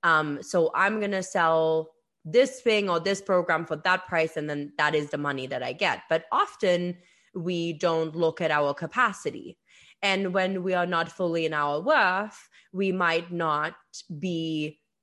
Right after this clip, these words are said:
charging our worth and setting our standards fairly low because we believe that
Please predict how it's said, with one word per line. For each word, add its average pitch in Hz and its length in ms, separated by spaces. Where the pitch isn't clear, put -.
charging 185 580
our 156 240
worth 151 640
and 185 160
setting 180 380
our 160 220
standards 196 600
fairly 156 400
low 202 540
because 185 480
we 208 360
believe 170 760
that 156 540